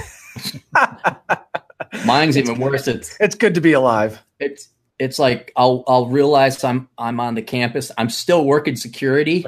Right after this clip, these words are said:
Speaker 1: <laughs>
Speaker 2: I'm like, "Dude, I'm forty-three and I haven't graduated. I could have swore I graduated, you know, almost twenty years ago. Why am I,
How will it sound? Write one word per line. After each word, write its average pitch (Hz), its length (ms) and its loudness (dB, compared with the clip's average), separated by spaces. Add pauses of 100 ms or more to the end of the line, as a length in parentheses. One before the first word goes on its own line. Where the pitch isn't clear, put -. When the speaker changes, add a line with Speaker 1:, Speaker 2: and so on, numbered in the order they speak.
Speaker 1:
<laughs> - 120 -2
Speaker 2:
I'm 220 320 4
like, 196 360 0 (280)
"Dude, 285 240 4
I'm 170 120 2
forty-three 247 720 2
and 247 100 0
I 214 40 0
haven't 247 300 2
graduated. 269 640 -2
I 240 120 2
could 302 180 -4
have 247 100 -6
swore 320 500 0
I 208 100 2
graduated, 208 720 -2
you 196 80 -4
know, 175 280 -8 (280)
almost 196 260 -8
twenty 240 240 -6
years 311 380 0
ago. 185 260 0
Why 220 220 2
am 330 120 4
I, 214 160 2